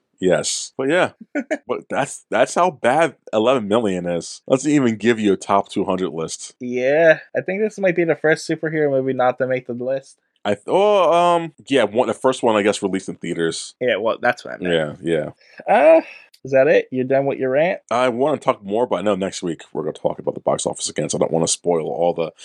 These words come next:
Speaker 1: three D releases and the sequels and the A-Team remake at number forty. Yeah, I don't wanna talk about anything else. Unstoppable at number forty-three. It's a big train movie with Denzel Washington and, uh, other people. Chris Pine's good movie.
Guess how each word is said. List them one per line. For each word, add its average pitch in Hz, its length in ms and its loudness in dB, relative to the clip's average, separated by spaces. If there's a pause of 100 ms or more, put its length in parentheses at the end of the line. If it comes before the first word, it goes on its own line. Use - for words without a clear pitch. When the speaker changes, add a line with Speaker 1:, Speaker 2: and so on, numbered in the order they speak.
(180)
Speaker 1:
three 131 380 2
D 131 160 6
releases 98 600 2
and 87 120 -4
the 85 40 -6
sequels - 600 0
and 90 100 -4
the 85 160 -2
A-Team 101 420 -2
remake 82 320 -6
at 82 80 -10
number 85 180 -10
forty. 92 420 -2 (340)
Yeah, - 140 2
I 123 40 4
don't 135 80 2
wanna 101 140 -4
talk 95 120 2
about - 120 -4
anything 82 220 -10
else. 82 260 -6
Unstoppable 90 540 -2
at - 40 0
number 90 140 -4
forty-three. 90 640 -4 (160)
It's - 100 -10
a 80 40 -4
big - 200 -12
train 90 280 0
movie 82 220 -2
with - 100 -4
Denzel 85 260 -4
Washington 85 420 -4
and, 85 160 -6
uh, - 220 -4 (580)
other 85 160 -4
people. 76 280 -4
Chris - 160 -2
Pine's 80 320 -4
good 92 160 4
movie. 80 260 0